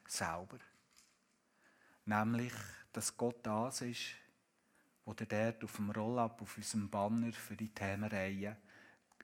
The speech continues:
geschrieben findet. Dass Gott ein Frühlingsmacher ist.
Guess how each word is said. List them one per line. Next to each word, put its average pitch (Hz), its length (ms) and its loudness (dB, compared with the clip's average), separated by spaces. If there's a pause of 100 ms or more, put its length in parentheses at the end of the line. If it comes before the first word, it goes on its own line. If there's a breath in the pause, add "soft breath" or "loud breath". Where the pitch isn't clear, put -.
(200)
geschrieben 104 540 -2 (240)
findet. 92 440 -4 (1120 loud breath)
Dass - 220 -2 (160)
Gott 123 260 4 (1600 soft breath)
ein - 80 -2
Frühlingsmacher 107 1000 0
ist. - 380 -16